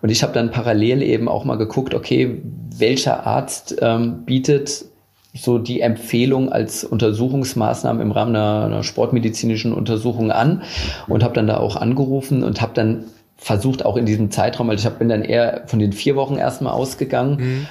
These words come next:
Speaker 1: ähm, war dann lieber eine,
Speaker 2: Lieber auf Nummer
Speaker 1: ja,
Speaker 2: sicher,
Speaker 1: ein bisschen
Speaker 2: ne?
Speaker 1: vorsichtiger, genau. Und, ähm, hab dann eigentlich auch, ich glaub, dreieinhalb, vier Wochen, viereinhalb Wochen nach, ähm, Verlassen der Quarantäne hatte ich dann eigentlich auch meine Untersuchung gehabt.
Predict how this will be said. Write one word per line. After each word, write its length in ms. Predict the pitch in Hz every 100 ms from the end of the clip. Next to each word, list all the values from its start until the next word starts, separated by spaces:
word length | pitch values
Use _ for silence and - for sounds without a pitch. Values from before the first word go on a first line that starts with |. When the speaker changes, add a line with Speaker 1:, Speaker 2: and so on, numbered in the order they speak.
| -
Speaker 1:
ähm, 360 | - 104 104 104
war 160 | 104 107
dann 160 | 107
lieber 160 | 110 113
eine, 480 | 104 104 104 101 - - -
Speaker 2:
Lieber 160 | 107
auf 80 | 117
Nummer 140 | 117 113
Speaker 1:
ja, 40 |
Speaker 2:
sicher, 160 | 104 107
Speaker 1:
ein 60 |
bisschen 180 | 113 120
Speaker 2:
ne? 60 | 101
Speaker 1:
vorsichtiger, 500 | 123 127 - 120 110
genau. 480 | 104 107 117 - - _ _ _ _ _ - -
Und, 360 | 123 110 107 -
ähm, 200 | 110 107
hab 100 | -
dann 140 | 160
eigentlich 320 | 190 - 123
auch, 240 | 110 - - - - _
ich 120 | -
glaub, 320 | - 82 90 - - - - - -
dreieinhalb, 500 | - 95 98 92 -
vier 280 | 101 98
Wochen, 260 | 95 95 95
viereinhalb 540 | - 98 90 92 -
Wochen 300 | 95 95 92 - - - -
nach, 280 | 92 98 -
ähm, 280 | 98 92 95
Verlassen 340 | - 90 95
der 100 | 90
Quarantäne 540 | - 90 90 87 95 95
hatte 160 | 87
ich 80 | 92
dann 160 | 95 90
eigentlich 320 | 92 90 92
auch 120 | 92
meine 200 | 92 90
Untersuchung 500 | 90 90 85 82 92
gehabt. 420 | 85 78 151 -